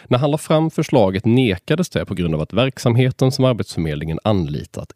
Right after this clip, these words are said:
inte hade något avtal med just dem. Jobbcoachen kom istället med ett annat förslag i en annan bullrig verksamhet. Det resulterade i att Mohammed misslyckades med sin arbetsprövning.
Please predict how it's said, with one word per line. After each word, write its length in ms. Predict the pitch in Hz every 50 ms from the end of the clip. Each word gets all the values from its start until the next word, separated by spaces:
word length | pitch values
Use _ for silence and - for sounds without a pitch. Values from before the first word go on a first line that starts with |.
| _ _
inte 340 | - 113 117 101 76 - -
hade 200 | 82 76 78 78
något 160 | 80 65 - - -
avtal 680 | 92 110 120 110 80 73 - - - 135 165 175 170
med 120 | 170 151
just 220 | 107 87 - - -
dem. 180 | - - - - - _ _ _ _ _ _ - - _ - - - - - - _ -
Jobbcoachen 640 | - 170 165 147 - 156 151 147 - - 160 156
kom 160 | 147 - 156 143
istället 340 | 139 - - 131 110 -
med 60 | - 87 -
ett 40 | -
annat 300 | 131 147 143 131 131 -
förslag 480 | - 143 - 131 123 120 135 135 120 - -
i 140 | - 127 87
en 140 | 123 139 - - -
annan 420 | - 151 135 104 76 67 76 82 90
bullrig 400 | 110 101 87 80 73 82 85 85
verksamhet. 580 | 104 98 - - - - - - - - - - _ _ _ -
Det 140 | - 98
resulterade 600 | 90 101 - - 107 104 - 95 78 76 76 76
i 80 | 69 -
att 120 | - -
Mohammed 400 | - 90 85 82 71 67 71 -
misslyckades 800 | - 82 110 113 - - - - - - - - 107 139 143 -
med 100 | 143 135
sin 160 | - 85 73
arbetsprövning. 840 | - 120 123 98 - - - - - - - - - 139 151 123